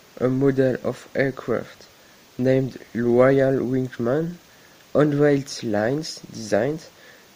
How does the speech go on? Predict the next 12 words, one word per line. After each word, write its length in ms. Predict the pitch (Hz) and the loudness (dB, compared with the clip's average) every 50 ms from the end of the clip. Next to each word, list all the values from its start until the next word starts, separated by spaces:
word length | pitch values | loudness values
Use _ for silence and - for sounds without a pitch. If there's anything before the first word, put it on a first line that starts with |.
| - - | -20 -14
to 120 | - 143 | -8 -6
mitigate 920 | 143 147 151 147 139 139 131 120 - - 143 127 127 160 170 170 - - - - - - - - - - - - - - - - - | -4 -2 -2 -4 -4 -8 -10 -12 -10 -4 -2 0 0 0 -2 -4 -10 -18 -20 -20 -20 -20 -20 -20 -20 -20 -20 -20 -20 -20 -20 -20 -14
the 200 | 135 131 131 - - | -6 -6 -6 0 2
aircraft's 680 | - 127 131 131 - - 156 151 156 - - - - - | 2 2 2 0 -4 -4 -2 -2 -2 -6 -10 -16 -10 -4
radar 300 | 127 120 120 120 127 135 | 0 0 0 0 0 -4
signature. 680 | 139 - - - 139 127 120 104 - - - - - - - - - _ _ _ _ _ - _ - - - - - _ _ _ _ _ _ _ _ _ _ _ - - - | -4 -8 -10 -10 -8 -6 -6 -8 -8 -10 -14 -14 -16 -16 -18 -20 -20 _ _ _ _ _ -20 _ -20 -20 -20 -20 -20 _ _ _ _ _ _ _ _ _ _ _ -20 -12 -8
This 240 | 135 143 143 - - | -6 -6 -4 -2 -2
is 200 | 143 135 - - | -2 -2 -2 -2
eleven 540 | - 147 147 147 147 135 123 127 135 147 151 | -2 0 2 4 2 2 2 0 0 0 0
point 400 | 143 - - 123 113 113 120 123 | -2 -4 -2 -2 0 0 -2 -4
seven 560 | - - - - - 117 120 113 120 127 123 | -8 -12 -12 -4 -2 -2 -2 0 -2 -4 -4
meters 480 | 110 98 101 - - 127 113 123 123 117 | -4 -4 -4 -4 -4 -4 -4 -4 -4 -6